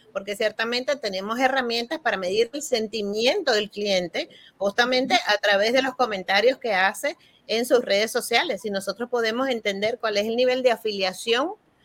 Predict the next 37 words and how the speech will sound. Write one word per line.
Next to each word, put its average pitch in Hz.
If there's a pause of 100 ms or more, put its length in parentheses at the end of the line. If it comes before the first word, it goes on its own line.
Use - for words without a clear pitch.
(140)
o 202
de, 202
o 190
el 190
customer 285
advocacy 240
que 202
tiene 254
la, 196 (100)
la 180
población 202
a 403
la 277
que 214
nosotros 196
le 226
estamos 254
sirviendo, 311 (260)
que 208
tiene, 214
cuál 208
es 247
el 247
vínculo 240
que 226
tiene 196
con 240
nuestra 202
organización. 180 (220)
Y 185
eso 196
también 247
se 247
traduce 196
a 185
números, 202
José. 196